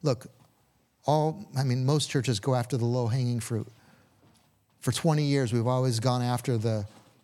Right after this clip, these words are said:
the tough ones, the hard ones, the ones that are least likely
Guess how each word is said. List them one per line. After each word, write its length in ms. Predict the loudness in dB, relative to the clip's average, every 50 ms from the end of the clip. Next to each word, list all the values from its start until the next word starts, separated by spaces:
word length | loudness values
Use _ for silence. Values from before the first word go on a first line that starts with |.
| _ _
the 80 | -4 -2
tough 280 | 0 0 -2 -2 -2 -4
ones, 440 | -4 -4 -4 -4 -6 -6 -8 -8 -12 _ _ _ _ _ _ _
the 100 | -6 -2
hard 240 | -2 -2 -2 0
ones, 460 | -2 -4 -6 -6 -6 -8 -8 -8 -8 -12 _ -2
the 100 | 0 0
ones 280 | 2 2 0 0 0
that 80 | 0 0
are 80 | 0
least 320 | 0 0 0 0 0 -2 -2
likely 500 | -2 -2 -2 -2 -4 -8 -8 -8 -10